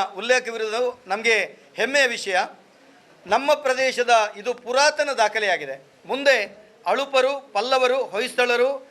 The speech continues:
ವಿಜಯನಗರ ಕೆಳದಿ ರಾಜರು ತುಳು ವಿಷಯ, ತುಳು ದೇಶ, ತುಳು ರಾಜ್ಯ ಎಂದು ನಮ್ಮ ಅವಿಭಜಿತ ಜಿಲ್ಲೆಗಳನ್ನು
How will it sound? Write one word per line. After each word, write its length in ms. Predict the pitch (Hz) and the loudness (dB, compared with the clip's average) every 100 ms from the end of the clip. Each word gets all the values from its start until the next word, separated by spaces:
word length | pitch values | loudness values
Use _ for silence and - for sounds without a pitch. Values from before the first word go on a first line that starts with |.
| _ 165 | _ -8
ವಿಜಯನಗರ 500 | 208 247 240 233 226 | 0 2 2 0 -2
ಕೆಳದಿ 380 | 208 226 247 247 | 0 0 2 4
ರಾಜರು 640 | 226 226 226 262 - _ _ _ - | 4 2 -4 -6 -8 _ _ _ -8
ತುಳು 200 | 262 302 | -4 -2
ವಿಷಯ, 360 | 285 240 247 247 | -4 0 4 4
ತುಳು 420 | 254 233 254 262 220 | 2 -4 -8 -4 0
ದೇಶ, 260 | 233 233 247 | 2 4 2
ತುಳು 320 | 240 226 247 240 | 2 -4 -4 0
ರಾಜ್ಯ 480 | 208 240 240 226 | 2 2 0 0
ಎಂದು 640 | 254 233 220 220 190 - - _ 175 | 2 2 0 -2 -2 -6 -18 _ -4
ನಮ್ಮ 240 | 208 247 | -2 2
ಅವಿಭಜಿತ 800 | 240 202 - 214 262 254 247 240 | 2 2 -2 -2 2 2 0 -4
ಜಿಲ್ಲೆಗಳನ್ನು 880 | 233 185 233 233 226 220 220 175 - | -4 -2 0 2 2 2 2 0 -4